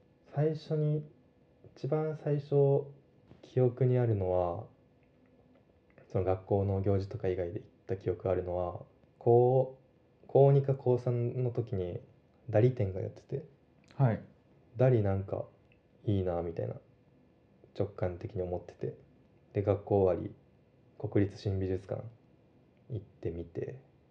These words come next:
Speaker 1: ていうのが最初かな、多分。
Speaker 2: そこから美術館。
Speaker 1: いいなってなって、
Speaker 2: はい。
Speaker 1: で、まあ、専門入って美術館もあんま行かなくなって、で、学校行かなくなったタイミングで思い出したかのようにまた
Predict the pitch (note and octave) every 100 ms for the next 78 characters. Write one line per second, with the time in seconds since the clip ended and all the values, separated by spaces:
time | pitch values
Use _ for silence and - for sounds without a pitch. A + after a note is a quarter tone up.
0 | _ _ - G#2+ F#2 F#2+ - - - -
1 | E2+ - - A#2+ C3 - - - - B2+
2 | C#3+ E3+ - - - - - - - -
3 | - B2+ A#2 G#2+ A2+ A#2+ - G2+ F#2 F2
4 | - - - - - - - - - G2+
5 | F#2 F#2 - F#2 F2 - - A2+ G2+ -
6 | - - - - - - A#2 G#2+ G#2 G2+
7 | G2+ G2+ G#2+ F#2+ - - - F2 F2+ F#2+
8 | F2+ - - F2 F2+ F2 E2+ E2+ E2+ -
9 | F2+ F2+ F#2 F2 - - - - - -
10 | - - G#2+ G2 G2 - G2+ - - -
11 | - - - A2 G#2 G#2 G#2+ G2+ - G2+
12 | G2 G2 G2 G2+ G2+ G2+ G2 G2+ A2 A2
13 | A#2+ C3+ A#2+ G2+ -